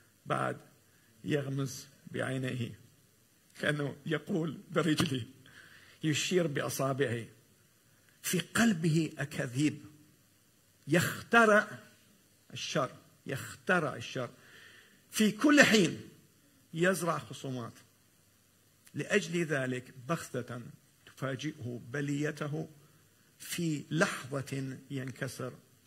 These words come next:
ولا شفاء". لاحظوا، واحدة من الأمور اللي يكرهها الرب هو الزارع الخصومات بين الأخوة. عفواً،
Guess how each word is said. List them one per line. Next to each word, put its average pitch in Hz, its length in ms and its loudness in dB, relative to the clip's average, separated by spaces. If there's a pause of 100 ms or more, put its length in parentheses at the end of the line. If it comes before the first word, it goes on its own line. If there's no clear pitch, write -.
(360)
ولا 123 360 -6 (580)
شفاء". - 380 -16 (1300)
لاحظوا، 160 300 -2 (360)
واحدة 226 480 6
من 175 160 2
الأمور 170 480 0
اللي 151 340 0 (200)
يكرهها 180 560 0
الرب 139 300 -4 (640)
هو 139 100 -4
الزارع 135 520 0
الخصومات 127 580 -8
بين 123 260 -8
الأخوة. - 420 -12 (680)
عفواً، 240 260 0